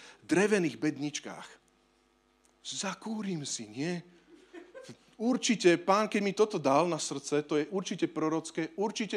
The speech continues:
mi to ten majiteľ dá. Len je tu ďalšia vec. Ja musím tam ísť autom, aby som nabral dostatok dreva. A to stále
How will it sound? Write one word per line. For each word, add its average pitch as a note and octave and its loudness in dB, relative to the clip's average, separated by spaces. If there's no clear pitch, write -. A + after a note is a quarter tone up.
mi F#3 0
to E3 -2
ten D3+ -2
majiteľ E3 -2
dá. E3+ -2
Len B2+ -2
je C3+ -6
tu C#3 -4
ďalšia C3+ -2
vec. C#3+ -6
Ja A#2 -2
musím C#3 -2
tam D3+ 2
ísť B2+ 0
autom, A2 -4
aby A#2+ -4
som A#2+ -8
nabral A2+ -4
dostatok A#2 -6
dreva. A2+ -6
A - -8
to D3 -2
stále F3+ 4